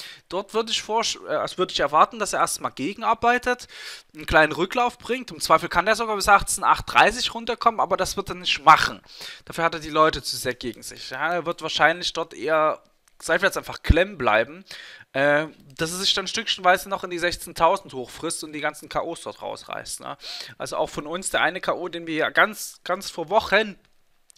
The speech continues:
sechzehntausendeinhundertfünfzig damals mit K O reingestellt hatten, der ist ja mit dem K O, ist ja bei K O scheint so, die,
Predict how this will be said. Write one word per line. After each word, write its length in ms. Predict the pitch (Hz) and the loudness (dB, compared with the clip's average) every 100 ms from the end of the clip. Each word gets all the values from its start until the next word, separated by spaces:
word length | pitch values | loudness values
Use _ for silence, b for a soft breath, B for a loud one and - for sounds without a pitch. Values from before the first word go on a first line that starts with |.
| - | -16
sechzehntausendeinhundertfünfzig 1300 | 135 165 - - 156 160 120 151 156 151 180 - 170 | -10 -10 -10 -4 -2 -2 -6 -6 -4 -4 -8 -10 -4
damals 340 | 170 160 165 - | 0 0 0 -4
mit 120 | 170 | -6
K 120 | 151 | -4
O 100 | 143 | -4
reingestellt 580 | 170 156 185 190 196 180 | 0 0 0 -4 -4 -2
hatten, 200 | 175 175 B B B - | -4 -6 B B B -6
der 80 | 165 | -6
ist 80 | 170 | -4
ja 80 | |
mit 80 | 175 | -10
dem 100 | 175 | -8
K 160 | - 156 | -2 -2
O, 240 | 170 190 | 0 -2
ist 180 | 190 - | -2 -4
ja 60 | 156 | -8
bei 120 | 160 | -8
K 140 | - | -4
O 200 | 113 165 | -4 -6
scheint 340 | 156 175 160 160 | -8 -4 -4 -4
so, 160 | 156 | -8
die, 240 | 147 143 | -8 -10